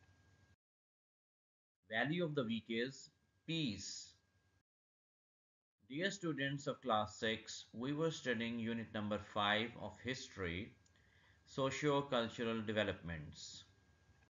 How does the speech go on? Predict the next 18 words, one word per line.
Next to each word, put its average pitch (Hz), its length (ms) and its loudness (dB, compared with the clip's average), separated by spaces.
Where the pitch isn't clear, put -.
In 120 80 -6
the 113 180 2
previous 170 460 2
lesson, 113 580 0
we 107 120 -4
discussed 147 520 0
about 104 540 2
art 143 460 6
and 131 200 -2
science 131 720 -2
and 113 300 4
art 139 380 6
of 117 260 0
calligraphy 113 720 2
during 107 320 -2
the 107 80 -2
period 117 400 -2
of 101 220 2